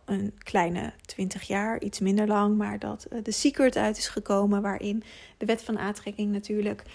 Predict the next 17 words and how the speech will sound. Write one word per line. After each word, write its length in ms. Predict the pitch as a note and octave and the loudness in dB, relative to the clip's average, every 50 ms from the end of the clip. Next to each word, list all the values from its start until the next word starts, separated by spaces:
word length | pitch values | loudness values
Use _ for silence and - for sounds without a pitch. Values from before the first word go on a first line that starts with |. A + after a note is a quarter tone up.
| - - - - | -20 -20 -20 -12
breed 500 | _ G3+ - G#3+ G3+ A3 A3 B3+ C4+ - | _ 4 4 6 6 8 8 6 6 6
uit 220 | - G#3+ G#3 G#3 G#3 | 6 4 4 4 4
werd 220 | - G3 G3 - | 0 0 -2 -2
gemeten. 800 | - - G#3 G3 F#3+ F#3 F#3 F#3+ - - G3 F#3+ G3 G3+ - - | -2 0 2 2 2 0 -2 -4 -6 -6 -6 -6 -6 -8 -8 -10
En, 520 | - G3 G3 F#3+ F#3 F#3+ G3 G#3 G3+ A3 - - | -10 -10 -10 -10 -10 -8 -8 -8 -8 -8 -10 -12
eh, 100 | - - B1 - - - G#1+ G1+ - - - | -14 -14 -12 -12 -12 -12 -12 -12 -14 -12 -6
nou, 180 | - G2+ - - - | -4 -6 -6 -6 -10
dat, 160 | - - - - - | -10 -10 -10 -10 -4
dat, 160 | - G#3+ - - - - | -2 -2 -2 -2 -4 -10
dat 200 | _ - - - | _ -6 -4 0
is 140 | - C#4+ C#4+ | 0 0 2
daardoor 340 | - C4 C4 C4 B3+ A#3+ B3 | 4 4 4 4 4 2 2
steeds 300 | A#3+ - B3 B3 B3+ - | 2 0 0 0 0 -2
populairder 580 | - A3+ A3 G#3+ - G3+ G3 G3 G3 G3+ G3+ G#3 | -6 -6 -6 -4 -4 -4 -4 -2 -4 -4 -6 -8
geworden. 540 | - - G#3 A3 - - - - - G#3 - - _ - _ _ _ _ _ _ _ _ _ _ _ - _ _ _ _ - - - - - - - - - - - - - - - - - _ | -10 -10 -10 -10 -10 -8 -8 -8 -10 -10 -12 -14 _ -20 _ _ _ _ _ _ _ _ _ _ _ -20 _ _ _ _ -20 -20 -20 -20 -18 -16 -16 -16 -16 -18 -18 -18 -18 -18 -20 -20 -2 _
En, 640 | A3+ B3 B3 B3+ B3+ C4 C4 C4 C4 C4 C4 B3 - - - | 4 4 6 4 4 2 2 2 0 0 -2 -4 -6 -12 -4
ehm, 1000 | - A#3+ A#3+ A#3 A#3 A#3 A#3 A3+ A3+ A3+ A3 A3 A3 A3 A3 A3 A3 A3 A3 A3+ | 0 2 4 4 4 4 4 4 4 4 4 6 6 6 6 6 6 6 6 4